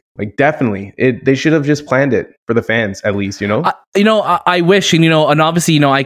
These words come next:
Speaker 2: we can only speak to here in Canada. We know Netflix and Cineplex aren't the greatest of friends here, so I, I totally get why, you know, Disney and, you know, and other streaming services have those deals with Cineplex and other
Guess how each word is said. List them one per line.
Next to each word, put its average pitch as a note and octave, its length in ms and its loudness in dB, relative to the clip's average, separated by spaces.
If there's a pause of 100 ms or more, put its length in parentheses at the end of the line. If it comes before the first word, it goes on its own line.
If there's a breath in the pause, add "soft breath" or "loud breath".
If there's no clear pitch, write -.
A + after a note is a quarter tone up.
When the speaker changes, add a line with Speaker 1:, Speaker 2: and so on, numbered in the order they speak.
(120)
Speaker 2:
we D3 140 0
can D#3+ 100 0
only D#3+ 160 2
speak D3+ 280 -2
to C3+ 120 2
here C3+ 260 0
in B2+ 120 0
Canada. C#3 440 0
We A#2 120 2
know A#2+ 240 4
Netflix B2 520 2
and A2 280 0 (320 loud breath)
Cineplex F3+ 680 -2
aren't C#3+ 220 0
the C3 80 0
greatest C3+ 500 -2
of A#2+ 80 -4
friends D#3+ 340 0
here, F3+ 280 2
so A2+ 480 2 (320 loud breath)
I, C3 240 0
I C3 160 0
totally C#3+ 320 0
get C3+ 200 0
why, B2 220 2
you A#2+ 140 2
know, A#2 140 4
Disney A#2+ 640 2
and, G#2 340 0
you A#2+ 80 2
know, G#2+ 140 2
and G#2 280 -2
other A#2 480 2 (220)
streaming C3+ 280 0
services B2 440 -2
have A#2+ 240 -2
those A#2 200 0
deals A2+ 380 0
with G#2 140 0
Cineplex A#2+ 580 -2
and A2+ 80 2
other A2 160 0